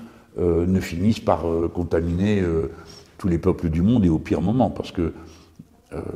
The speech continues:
le, le moment que nous vivons, c'est à la fois un mo-, un moment de décadence libérale de la civilisation humaine, euh, un moment d'extrême tension, et un moment où il faut plus que jamais mettre en avant les méthodes collectives de résistance, notamment,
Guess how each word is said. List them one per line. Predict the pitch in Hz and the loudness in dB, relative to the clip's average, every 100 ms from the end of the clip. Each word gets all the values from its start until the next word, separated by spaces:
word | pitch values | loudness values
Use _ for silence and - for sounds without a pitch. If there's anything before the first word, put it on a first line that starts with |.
| 80 | -6
le, | 82 90 78 | -2 0 2
le | 92 | 2
moment | 90 92 101 | 6 6 4
que | 95 | 2
nous | 95 | 0
vivons, | 82 82 123 | 2 2 2
c'est | 156 87 | 2 0
à | 80 | -2
la | |
fois | 85 101 92 | -2 2 2
un | |
mo-, | 82 82 69 | 0 -4 -4
un | 80 | -2
moment | 82 82 | -2 -2
de | 82 | 0
décadence | 87 92 85 85 78 - - - - | -2 0 0 -2 -4 -10 -16 -20 -6
libérale | 92 95 92 87 87 | 0 2 2 2 0
de | 80 | 0
la | 80 | -4
civilisation | 80 85 82 78 80 - 87 98 | -4 -6 -6 -4 -6 -6 -8 -2
humaine, | 113 127 - - - - - _ - | -2 -2 -6 -14 -20 -20 -20 _ -4
euh, | 85 87 | 0 4
un | 92 | 6
moment | 92 90 | 6 4
d'extrême | 85 87 - 98 87 | 2 -2 -2 0 -2
tension, | - 78 - 107 139 - - - - _ 92 | -4 -6 -4 -4 -4 -8 -20 -20 -20 _ -4
et | |
un | 82 | 0
moment | 85 90 120 107 | 2 4 4 4
où | |
il | 85 | 2
faut | 80 120 123 | 0 2 4
plus | 104 - 95 | 2 0 -2
que | 95 | 2
jamais | 90 98 117 | 2 4 4
mettre | 90 - | 2 -2
en | 85 | -6
avant | 82 90 | -4 -2
les | 104 | 0
méthodes | 87 80 92 - | -2 -2 -4 -4
collectives | 90 76 - 120 | -4 -4 -4 -4
de | 85 | -2
résistance, | 85 85 82 78 107 113 - - - - | -2 -2 -4 -2 0 0 -4 -16 -18 -4
notamment, | 95 95 87 82 98 113 | 0 2 2 2 2 0